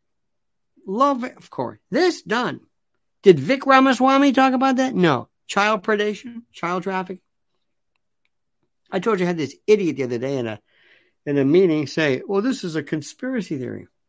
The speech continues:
He brought up, I swear to God, Pizzagate. What, what, what generation? What, what? What are you talking about? "Well, you know, that's a Jim Caviezel. He was big." Excuse me.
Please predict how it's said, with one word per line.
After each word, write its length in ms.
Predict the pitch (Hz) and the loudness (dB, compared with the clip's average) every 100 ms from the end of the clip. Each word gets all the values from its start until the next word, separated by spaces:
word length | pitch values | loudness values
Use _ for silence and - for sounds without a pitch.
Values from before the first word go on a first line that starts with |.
| _ _ _ _ _ - | _ _ _ _ _ -6
He 140 | 180 180 | -2 0
brought 320 | 196 208 190 | 0 0 0
up, 160 | 170 | 0
I 80 | 165 | -2
swear 240 | 143 185 175 | -4 -2 -2
to 80 | |
God, 260 | 160 151 139 | -2 -2 -2
Pizzagate. 560 | - 196 - - 82 - _ _ _ _ - | -4 -4 -6 -8 -10 -14 _ _ _ _ -8
What, 380 | 131 - - | -6 -8 -6
what, 280 | - 233 277 - | -2 0 0 0
what 300 | 147 285 - | 2 2 2
generation? 760 | 190 196 139 202 233 123 110 | 2 4 4 2 0 -4 -4
What, 200 | 156 262 _ _ _ - | -4 -6 _ _ _ 0
what? 300 | 214 311 - _ _ _ _ _ _ _ _ _ _ _ _ _ _ - | 0 0 -4 _ _ _ _ _ _ _ _ _ _ _ _ _ _ 0
What 140 | 311 | 4
are 40 | 320 | 6
you 160 | 208 | 4
talking 540 | - 254 349 349 214 123 | 2 6 6 6 2 0
about? 240 | 107 101 _ _ _ _ _ _ - - | -6 -16 _ _ _ _ _ _ -20 0
"Well, 240 | 254 269 262 | 6 6 6
you 100 | 262 | 6
know, 160 | 254 | 4
that's 340 | 254 269 254 247 | 4 2 2 2
a 180 | 220 214 | 2 0
Jim 340 | 180 220 220 175 | -4 -2 -2 0
Caviezel. 760 | 208 196 262 277 202 185 196 | 0 2 2 0 0 0 0
He 120 | 247 | 0
was 260 | 233 196 175 | 2 2 2
big." 300 | 160 202 202 185 - _ _ _ _ _ - | 2 2 2 -2 -10 _ _ _ _ _ -6
Excuse 320 | 208 330 220 | 4 4 4
me. 200 | 135 | -2